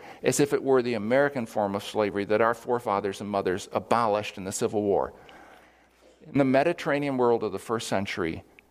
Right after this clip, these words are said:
people often entered into slavery by choice. It meant guaranteed meals and a place to stay. And slaves in the first century did all kinds of work.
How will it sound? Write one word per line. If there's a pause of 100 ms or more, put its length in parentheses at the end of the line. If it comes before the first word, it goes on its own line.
(220)
people
often
entered
into
slavery
by
choice. (720)
It
meant
guaranteed
meals
and
a
place
to
stay. (680)
And
slaves
in
the
first
century
did (120)
all
kinds
of
work.